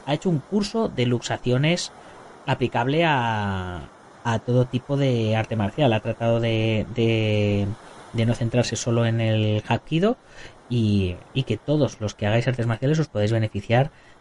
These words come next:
de una de las mejores cosas que tiene el Hapkido, en este caso, que son este tipo de luxaciones, etcétera, etcétera. Y bueno, ¿qué os puedo decir? Que si estáis por Valencia, por Castellón y os apetece practicar artes marciales, preguntéis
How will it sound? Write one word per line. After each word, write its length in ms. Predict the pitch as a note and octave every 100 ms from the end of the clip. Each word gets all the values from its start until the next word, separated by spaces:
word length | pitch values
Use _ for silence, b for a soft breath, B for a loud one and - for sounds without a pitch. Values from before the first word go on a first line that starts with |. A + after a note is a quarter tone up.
| -
de 480 | A2+ G#2+ G2 F#2+ F#2+
una 160 | A2 A#2
de 80 |
las 180 | A2 G2
mejores 300 | - A#2 A2+
cosas 240 | - G#2+ G2
que 80 |
tiene 180 | G#2 G#2
el 60 | G2+
Hapkido, 360 | F2 - A2+
en 80 | B2
este 160 | G2+ -
caso, 200 | G#2+ -
que 80 | -
son 640 | G2 G2+ G2 F#2+ F#2+ E2+ B B B -
este 160 | -
tipo 220 | G2+ G#2 G#2
de 80 |
luxaciones, 600 | G2 - - A#2 G#2+ G2
etcétera, 340 | - G#2 F#2+ F#2
etcétera. 380 | G2 F#2+ F2+ - B B B -
Y 60 | F3
bueno, 180 | G#3+ D#3+
¿qué 80 |
os 60 | D#3
puedo 260 | - F3 B2+
decir? 380 | A2+ G#3 A3+ - B B B -
Que 80 |
si 120 | A2+ A2
estáis 200 | - D3+
por 180 | F#3
Valencia, 300 | E3 F3 F3
por 140 | E3+ F3
Castellón 500 | C3 - C3+ A3 -
y 80 | C3+
os 100 | B2
apetece 440 | A#2+ G#2 D3 C#3+ A#2+
practicar 560 | - - - - - - -
artes 380 | B2 B2+ C3+ C3
marciales, 520 | C#3 F3 F3 G3 G#3
preguntéis 800 | - C3+ A#2 A2 G#2 A#2 C#3+